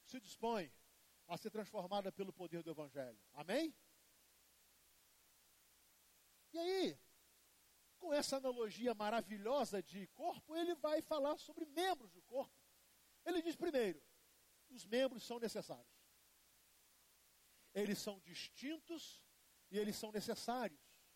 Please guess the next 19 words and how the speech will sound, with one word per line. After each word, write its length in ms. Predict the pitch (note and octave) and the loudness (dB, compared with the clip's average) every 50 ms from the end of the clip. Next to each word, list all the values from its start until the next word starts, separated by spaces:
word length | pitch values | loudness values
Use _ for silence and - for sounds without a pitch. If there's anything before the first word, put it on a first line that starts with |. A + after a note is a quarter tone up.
| - - - - - - - - - - - - - - - - - - - - - - - - - | -20 -20 -20 -20 -20 -20 -20 -20 -20 -20 -20 -20 -20 -20 -20 -20 -20 -20 -20 -20 -20 -20 -20 -20 -8
Não 340 | - A#3 F4+ F#4 F#4 F4 D4 | -2 -2 -2 -2 -2 -6 -8
apenas 440 | G3+ G#3 D#4+ - - C#4+ D4 C#4 - | -6 -6 -4 -2 0 2 2 2 2
são 180 | - C4 C4 B3+ | 0 -2 -8 -10
distintos, 500 | - A3 - - - G#3+ A#3 A#3 - - - - - - - | -6 -2 -2 -2 -2 -4 -12 -12 -14 -16 -20 -20 -20 -20 -20
porque 240 | A3 - - E4 | -12 -4 -2 0
se 140 | D4 - D#4 | 0 2 2
eles 180 | D#4+ D4+ C4+ - | 2 2 2 0
fossem 440 | - - C#4+ C#4 - C4 B3 A#3 G3+ | 0 0 0 0 0 -2 -8 -10 -12
distintos, 680 | F#3 G3 F3 - - - C4 D#4 D4 - - - - | -16 -20 -20 -20 -14 -8 -4 -4 -4 -4 -6 -14 -20
tão 160 | - G#3 G#3+ F#3+ | -20 -20 -20 -18
somente, 540 | - G3 F#3+ G3 B3+ D#4 D4 A#3 - - - - - - - - - - - | -16 -14 -6 0 2 4 4 2 0 -8 -20 -20 -20 -20 -20 -20 -20 -20 -14
nós 280 | G#3 G#3+ D4+ E4 C4+ - | -6 0 0 0 0 0
poderíamos 500 | - D#4 D4+ D4 C#4 C#4+ D4 C#4+ C4 - | -2 -4 0 2 4 4 2 2 0 -10
considerar 480 | - C#4 B3 - C4+ B3+ C4 C#4+ C#4 | -16 -16 -6 -2 0 2 4 4 2
que 80 | - C#4+ | 2 -2
alguns 280 | C4+ C4+ C#4+ C#4 A3+ | -6 -6 -8 -18 -12
membros 460 | A3+ B3 C4 C4+ C4+ C4+ C4+ - - - - - - - - | -2 2 4 4 4 2 -2 -14 -14 -18 -20 -20 -20 -8 -2
possam 300 | C#4 C4+ A#3 - C4+ A#3+ | -2 -2 -2 -2 -8 -14
ser 320 | - - B3 C4 B3+ - | -8 -2 0 2 0 0